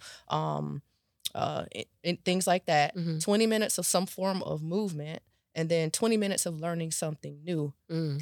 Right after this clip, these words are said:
Speaker 1: you activate and you get an opportunity to shift your mood just that quick.
Speaker 2: I love that. Can you repeat it?
Speaker 1: What, the twenty twenty twenty
Speaker 2: Yeah.
Speaker 1: rule? So it's twenty minutes of some form of exercise,
Speaker 2: Mm-hmm.
Speaker 1: um, twenty minutes of,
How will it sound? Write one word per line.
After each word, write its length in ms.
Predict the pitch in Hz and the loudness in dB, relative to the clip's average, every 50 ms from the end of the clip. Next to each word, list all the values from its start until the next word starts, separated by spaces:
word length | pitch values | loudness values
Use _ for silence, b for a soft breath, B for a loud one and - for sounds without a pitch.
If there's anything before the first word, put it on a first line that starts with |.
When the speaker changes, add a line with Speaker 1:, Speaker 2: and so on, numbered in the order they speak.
| 147 _ | -6 _
Speaker 1:
you 160 | - 175 170 - - | -6 -4 -2 2 4
activate 640 | 175 170 170 - - 151 143 151 139 135 123 - _ _ _ _ _ _ _ _ _ - | 4 4 4 2 -2 -2 0 2 0 0 0 -4 _ _ _ _ _ _ _ _ _ -4
and 160 | 160 156 151 | -2 0 0
you 120 | 156 165 165 | 2 0 2
get 260 | - 185 170 - - _ | 2 4 2 2 0 _
an 140 | - 160 156 | -2 0 2
opportunity 560 | 156 170 175 - 175 - 202 185 175 160 151 | 2 2 2 0 -2 0 0 0 0 0 -2
to 80 | 147 - | 0 2
shift 340 | - - - 180 165 - - | 2 4 4 2 0 0 0
your 100 | 160 156 | -2 0
mood 360 | 160 160 156 147 143 135 - | 0 0 0 -2 -4 -6 -4
just 240 | - - 160 151 - | 0 2 2 2 2
that 160 | - 139 - | 0 -2 -6
quick. 360 | - - - - - _ - - - - | -8 -14 -16 -16 -18 _ -10 -2 4 6
Speaker 2:
I 80 | 185 196 | 8 8
love 240 | 196 190 190 190 | 10 8 8 6
that. 260 | 170 135 139 - - - _ _ _ - | 6 2 2 2 0 -4 _ _ _ 0
Can 160 | - 233 226 | 4 4 6
you 80 | 240 254 | 6 6
repeat 280 | 254 247 - 262 247 | 4 4 4 4 4
it? 140 | 262 254 - _ _ _ _ _ _ _ _ _ _ - | 4 2 0 _ _ _ _ _ _ _ _ _ _ -4
Speaker 1:
What, 140 | 196 - - | -2 -2 0
the 120 | 170 175 170 | 0 0 2
twenty 260 | - 208 202 202 202 | 2 4 2 2 2
twenty 240 | - 208 196 190 185 | 0 0 0 2 4
twenty 220 | 185 - - 208 | 6 6 6 4
Speaker 2:
Yeah. 40 | 214 220 | 2 -2
Speaker 1:
rule? 80 | 220 - B B B B | -4 -6 B B B B
So 360 | - - 214 196 190 185 185 - | 8 10 12 12 12 12 10 8
it's 180 | 190 185 - - | 6 4 4 4
twenty 240 | - 220 220 233 | 4 4 4 4
minutes 280 | 247 240 247 254 247 - | 6 6 4 4 4 2
of 100 | 240 226 | 2 2
some 180 | - - 208 214 | 2 2 0 0
form 240 | - 220 220 226 | 0 0 0 0
of 100 | 254 254 - - | 0 0 2 2
exercise, 680 | 190 - - 165 - 151 139 131 139 147 156 165 - | 2 2 2 -2 0 2 2 2 0 -2 -4 -4 -4
Speaker 2:
Mm-hmm. 360 | - 170 170 165 160 165 175 | -2 -2 0 0 0 0 2
Speaker 1:
um, 300 | 170 170 165 156 156 151 - _ | 4 4 4 4 4 0 -2 _
twenty 280 | - - 220 214 226 226 | -2 0 2 4 4 4
minutes 340 | 226 220 220 226 214 208 - - | 4 4 4 2 4 2 2 2
of, 500 | - 185 185 185 185 185 180 180 - - | 4 6 6 8 8 6 6 4 0 -8